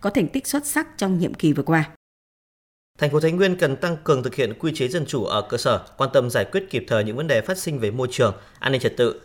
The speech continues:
Speaker 2: nâng cao chất lượng giải quyết thủ tục hành chính để hướng tới sự hài lòng của người dân. Đây là yêu cầu của đoàn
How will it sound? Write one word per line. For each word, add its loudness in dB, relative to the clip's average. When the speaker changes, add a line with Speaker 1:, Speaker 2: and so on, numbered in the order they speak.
Speaker 2:
nâng 0
cao 2
chất -6
lượng 2
giải -2
quyết -2
thủ -2
tục -4
hành -6
chính -4
để 4
hướng 2
tới 4
sự 0
hài -2
lòng 2
của -8
người -4
dân. 4
Đây 6
là 4
yêu 6
cầu 4
của 2
đoàn 2